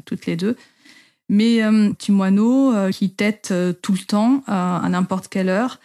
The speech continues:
a aussi enclenché pas mal de, de polémiques. Euh, « Tu devrais pas lui donner le sein tout le temps, euh, tu vas mal l'habituer, euh, regarde, t'es fatiguée, euh, tu devrais peut-être arrêter l'allaitement. » Voilà, tout, euh,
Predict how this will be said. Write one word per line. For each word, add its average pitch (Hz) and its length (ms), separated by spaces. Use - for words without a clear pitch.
a 226 200
aussi 226 320
enclenché 233 540
pas 214 180
mal 214 320
de, 196 720
de 180 100
polémiques. 196 680
Euh, « 180 360
Tu - 120
devrais 165 300
pas 165 100
lui 170 140
donner 165 200
le 160 60
sein 165 240
tout - 160
le 277 80
temps, 220 560
euh, 170 80
tu 170 220
vas 175 160
mal 170 240
l'habituer, 220 920
euh, 170 140
regarde, 202 380
t'es 170 120
fatiguée, 220 680
euh, 165 280
tu - 100
devrais 175 220
peut-être 180 300
arrêter 175 280
l'allaitement. » 214 560
Voilà, 175 180
tout, 254 400
euh, 208 120